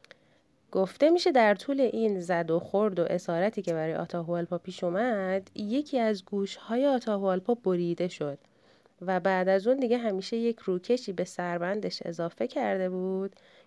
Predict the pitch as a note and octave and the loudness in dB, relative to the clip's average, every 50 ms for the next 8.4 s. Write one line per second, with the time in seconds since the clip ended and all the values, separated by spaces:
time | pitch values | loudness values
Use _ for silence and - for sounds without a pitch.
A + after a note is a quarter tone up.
0 | _ _ - G3 F#3+ G#3 A3+ B3 B3 B3 - A#3 A3+ - A#3+ A3+ - A3+ G3 F#3 | _ _ -4 -2 0 2 2 0 0 0 -2 -4 0 0 -2 0 0 0 0 0
1 | F3+ - - F3 - - E3 E3+ E3+ E3 E3 F3 F3 E3+ E3+ F3+ F3+ F3+ F#3 F3+ | -2 -2 -8 -10 -8 -6 -6 -6 -4 -4 -4 -2 0 0 0 0 0 0 -2 -2
2 | E3 D#3 - - - - - D3+ D3 C#3+ C#3+ D3+ - _ - E3+ E3 D#3 D3+ D3 | -4 -4 -6 -8 -14 -12 -8 -8 -8 -8 -8 -12 -16 _ -4 -4 -4 -2 -4 -6
3 | D3 - C#3+ D3 D#3+ - - _ _ _ - - - - _ _ _ _ _ _ | -6 -8 -8 -8 -10 -14 -20 _ _ _ -20 -20 -20 -20 _ _ _ _ _ _
4 | _ _ _ _ _ _ _ _ _ _ _ _ - - - - - - - - | _ _ _ _ _ _ _ _ _ _ _ _ -20 -20 -20 -20 -20 -20 -20 -16
5 | _ - - C#4 E4+ - G#4 F#4+ F#4+ F#4+ F#4+ F4+ E4+ D#4+ D#4 D#4+ - - D#4+ D#4 | _ 2 4 4 4 6 6 6 6 8 8 8 8 8 6 4 4 4 4 6
6 | D#4 D4+ D4+ D4+ D4+ D4+ _ _ _ _ _ _ _ _ _ _ _ - - _ | 6 6 6 4 4 0 _ _ _ _ _ _ _ _ _ _ _ -20 -18 _
7 | - A#3+ C4 C#4 D4 D4+ D4 C4 D4 D4+ C#4 A#3+ A#3 - - A3 A3 - - A3+ | 2 4 6 8 8 6 6 4 2 0 2 2 2 2 0 -4 -2 0 2 4
8 | A3+ A#3 B3 C4 C#4 C#4+ C#4+ | 6 6 6 6 4 4 0